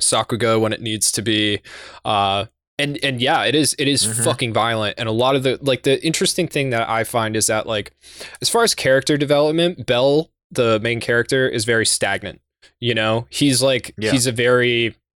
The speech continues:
Speaker 2: Yeah.
Speaker 1: one note character, but everybody around him is fascinating. You know, like
Speaker 2: Right. He's, he's kind of the foil
Speaker 1: Yeah.
Speaker 2: for everybody
Speaker 1: It's his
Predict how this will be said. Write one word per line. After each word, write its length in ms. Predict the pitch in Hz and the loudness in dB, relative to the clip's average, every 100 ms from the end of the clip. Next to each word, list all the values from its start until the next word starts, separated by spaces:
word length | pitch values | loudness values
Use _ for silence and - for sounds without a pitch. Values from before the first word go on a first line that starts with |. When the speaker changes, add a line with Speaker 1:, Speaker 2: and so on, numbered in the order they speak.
| _ | _
Speaker 2:
Yeah. 280 | 104 123 - _ _ _ _ _ _ - - | -4 -2 -4 _ _ _ _ _ _ -14 -4
Speaker 1:
one 400 | 127 127 127 117 | 0 2 0 0
note 260 | 117 113 | 0 0
character, 540 | - 120 113 101 107 104 | -2 0 0 -2 -4 -2
but 180 | 101 - | -2 -2
everybody 600 | 127 127 147 151 143 139 120 | -2 2 2 4 2 2 0
around 580 | 101 104 110 123 127 | 0 0 0 0 0
him 440 | - 101 95 95 - _ _ _ _ _ - | -2 -4 -4 -8 -14 _ _ _ _ _ -6
is 160 | 110 | -4
fascinating. 840 | - - 98 - - 82 69 71 - _ _ | 0 0 0 -2 -4 -8 -10 -14 -16 _ _
You 140 | - 113 | -4 -2
know, 300 | 104 104 107 | 0 2 0
like 380 | 104 101 95 - - - - _ _ _ _ _ _ _ _ _ _ _ _ _ _ | 0 -2 -4 -12 -18 -20 -20 _ _ _ _ _ _ _ _ _ _ _ _ _ _
Speaker 2:
Right. 320 | 139 127 101 | -2 0 -2
He's, 540 | 120 175 226 202 - - | -6 -6 -4 -2 -2 -4
he's 360 | 151 196 185 | -4 -2 -2
kind 400 | - - 190 240 | -2 -2 -2 2
of 140 | 214 175 | 2 2
the 100 | 135 | -2
foil 720 | 131 - 156 165 139 95 87 78 | -4 -4 0 2 2 0 -2 -2
Speaker 1:
Yeah. 320 | 170 127 92 | 0 0 -2
Speaker 2:
for 160 | 110 107 | -2 -2
everybody 460 | 104 107 98 92 | -2 -4 -4 -4
Speaker 1:
It's 140 | 135 | -2
his 80 | - | 0